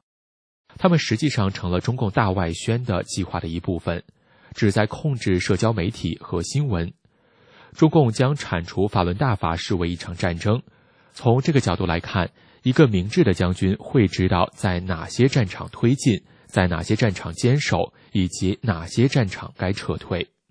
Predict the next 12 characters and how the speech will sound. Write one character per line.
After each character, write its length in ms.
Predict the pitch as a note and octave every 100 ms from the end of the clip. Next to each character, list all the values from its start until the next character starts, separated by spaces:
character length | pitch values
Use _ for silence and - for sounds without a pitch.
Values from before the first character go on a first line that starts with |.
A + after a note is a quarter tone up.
| _ _ _ _ _ _ _ _ _ _ _ _
在 180 | - D#3+
过 160 | E3+ D#3+
去 120 | -
的 120 | C3
几 100 | -
天 180 | - G#2+
里， 240 | F#2+ F2 -
由 180 | A2 G#2+
于 140 | G2
TikTok 460 | - D#3 - F#2 E2+
可 140 | -
能 280 | F2 F2 F2+